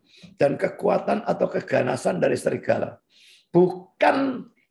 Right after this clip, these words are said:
jumlah domba, jumlah serigala. Kalau jumlah domba dan jumlah serigala,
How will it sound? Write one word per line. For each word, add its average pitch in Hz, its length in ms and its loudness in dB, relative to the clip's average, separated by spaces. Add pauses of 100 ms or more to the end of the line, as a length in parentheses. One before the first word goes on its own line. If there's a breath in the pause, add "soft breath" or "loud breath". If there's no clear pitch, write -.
(120)
jumlah 139 720 0
domba, 147 640 2
jumlah 135 560 -2
serigala. - 800 -2 (640 soft breath)
Kalau - 240 0
jumlah 143 400 -4
domba 131 320 -2
dan - 240 -4
jumlah 131 240 -4
serigala, - 720 -4